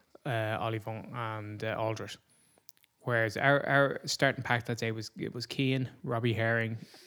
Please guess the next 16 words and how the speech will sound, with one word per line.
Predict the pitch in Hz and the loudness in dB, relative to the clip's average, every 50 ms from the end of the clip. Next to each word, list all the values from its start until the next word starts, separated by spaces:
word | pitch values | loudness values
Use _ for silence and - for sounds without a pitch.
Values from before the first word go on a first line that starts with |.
| - 175 | -12 -10
uh, | 151 127 120 | -8 -8 -4
Peter | - 139 131 123 117 | -2 0 2 2 0
Porter | - - - 127 127 123 120 127 117 110 107 - - | 0 0 0 2 2 2 2 0 -2 -2 -4 -4 -6
at, | - 110 113 | -8 -6 -4
um, | 123 123 120 110 110 113 110 107 98 - - - - - - | -2 -2 0 0 -2 -2 -4 -6 -8 -10 -10 -12 -12 -12 -10
tight | - 120 123 117 110 | -6 -4 -4 -2 -2
head, | 107 110 110 110 110 - - - - - - - - - _ _ | -2 -4 -4 -4 -6 -8 -12 -16 -20 -20 -20 -20 -20 -20 _ _
then | - - 120 117 117 110 110 113 117 123 - | -2 -2 0 0 0 -2 -4 -6 -8 -8 -6
Tig | - - 123 123 123 127 127 127 123 123 - - - - | -2 0 2 4 4 4 4 2 2 -2 -6 -12 -12 -10
and | - 127 123 117 113 110 | -8 -8 -8 -8 -6 -4
Hendo | 113 117 117 113 113 113 110 110 110 | -4 -2 -2 -2 -2 -2 -2 -2 -4
in | 107 | -6
the | 110 107 | -6 -4
second | - - 113 110 - 113 113 | -4 -2 -4 -4 -4 -6 -8
row, | 113 110 113 120 - - | -6 -6 -6 -6 -6 -4
then | 110 117 113 113 110 107 113 | -4 -4 -4 -4 -6 -8 -10